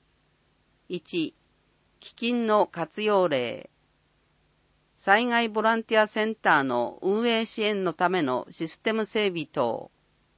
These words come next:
例、災害ボランティアの事前受付システム。災害ボランティアの現地作業に要する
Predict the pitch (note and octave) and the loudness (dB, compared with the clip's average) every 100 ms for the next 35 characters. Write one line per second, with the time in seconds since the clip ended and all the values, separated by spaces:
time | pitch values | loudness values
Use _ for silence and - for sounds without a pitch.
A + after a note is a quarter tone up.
0 | _ _ - F#3 D#3 B2 - _ _ _ | _ _ -4 0 2 0 -8 _ _ _
1 | _ _ _ _ - F#3 A#3 A#3+ A#3 G#3+ | _ _ _ _ 0 2 4 2 0 0
2 | G#3 A3 A3+ - F3+ C#3 B2+ C#3+ D3+ F3+ | 2 2 2 0 0 0 -2 -4 -6 0
3 | A3 A3 - F3 G3+ - F#3 F3 D#3+ D#3 | 0 0 -6 -6 -6 -4 -4 -4 -6 -10
4 | - C3 A2 - _ _ _ _ _ _ | -8 -8 -8 -12 _ _ _ _ _ _
5 | _ _ _ _ _ _ _ _ _ _ | _ _ _ _ _ _ _ _ _ _
6 | _ _ _ _ _ _ - G3 A#3+ A#3 | _ _ _ _ _ _ 2 4 4 2
7 | A#3 G#3+ A3+ A#3 A#3+ G3+ D#3+ C#3 B2+ D3 | 2 2 2 2 0 2 2 2 -2 0
8 | E3+ A3+ A3+ A3+ G#3+ G#3+ A3 G#3+ G3+ F#3+ | 0 0 -2 -4 -2 0 0 0 0 0
9 | G3 - C#3 C3 A#2+ | 0 -2 -8 -6 -8